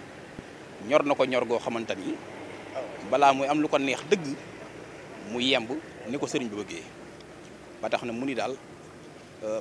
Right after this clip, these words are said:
bànneexu xolom mooy mu defee ko ni ko sëriñ Muntaxa bëggee. Waaw, mu doxee ko noonee, wax dëgg yàlla ànde koog ñu ngi ko war a àndal. Ba tax na mu ni daal yéeneem tey jii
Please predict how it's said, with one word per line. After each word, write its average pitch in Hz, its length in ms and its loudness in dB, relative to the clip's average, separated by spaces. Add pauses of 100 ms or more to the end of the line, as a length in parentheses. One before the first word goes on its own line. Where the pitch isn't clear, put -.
bànneexu 160 420 6
xolom 113 260 0 (960)
mooy 120 240 2
mu 120 140 -4
defee 123 200 0
ko - 120 -6
ni 135 80 -4
ko 156 100 -2
sëriñ 147 240 -2
Muntaxa 117 400 -4
bëggee. - 480 -12 (840)
Waaw, 90 220 -2 (1040)
mu 117 100 -6
doxee 127 260 6
ko 117 140 0
noonee, 127 560 6
wax - 760 -10
dëgg 135 140 0
yàlla 127 340 8
ànde 123 220 2
koog 120 160 4 (920)
ñu 147 60 2
ngi 165 60 2
ko 165 100 6
war 143 120 10
a 123 80 4
àndal. 98 220 -2 (1400)
Ba - 60 -4
tax 123 120 2
na 120 120 0
mu 127 120 -2
ni 135 80 0
daal 131 300 4 (260)
yéeneem 170 380 4 (1160)
tey 131 140 6
jii 120 320 -2